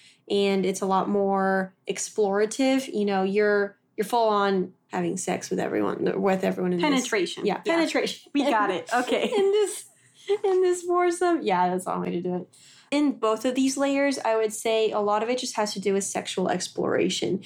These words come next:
Speaker 1: So once we get into this last and the top layer of it,
Speaker 2: this is where things get interesting.
Speaker 1: And again, the smallest layer, probably where you find, again, less people diving into this,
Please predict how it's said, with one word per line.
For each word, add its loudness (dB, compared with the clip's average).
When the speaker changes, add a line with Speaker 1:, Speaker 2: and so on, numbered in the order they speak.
Speaker 1:
So 0
once -2
we 0
get 0
into 0
this -4
last 0
and 2
the 2
top 0
layer 0
of 2
it, 0
Speaker 2:
this 0
is -6
where -10
things -2
get -10
interesting. -10
Speaker 1:
And -2
again, 0
the 0
smallest 0
layer, 2
probably 2
where 0
you 0
find, -2
again, -2
less 0
people -4
diving 2
into 0
this, -4